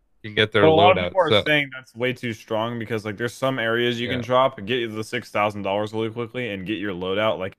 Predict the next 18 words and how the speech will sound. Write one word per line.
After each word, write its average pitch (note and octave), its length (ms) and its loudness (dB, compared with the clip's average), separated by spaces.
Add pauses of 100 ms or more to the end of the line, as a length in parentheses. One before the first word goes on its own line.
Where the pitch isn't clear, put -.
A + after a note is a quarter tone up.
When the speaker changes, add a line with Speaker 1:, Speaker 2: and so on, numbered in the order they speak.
(140)
Speaker 2:
before G#2+ 360 -8
the G2 120 -6
game G2 260 -6
Speaker 1:
See, - 60 -18
Speaker 2:
starts, C#3 200 2
Speaker 1:
what D#3+ 120 6
I F3+ 80 4
Speaker 2:
basically. D#3+ 120 4
Speaker 1:
usually D#3 400 2
do B2 220 4
is A2+ 160 2
I'll, A#2 180 6
like, C3+ 280 4
go A#2+ 480 4
right A2+ 200 6
outside A2 680 2
the G#2+ 80 -6
circle A#2+ 580 -4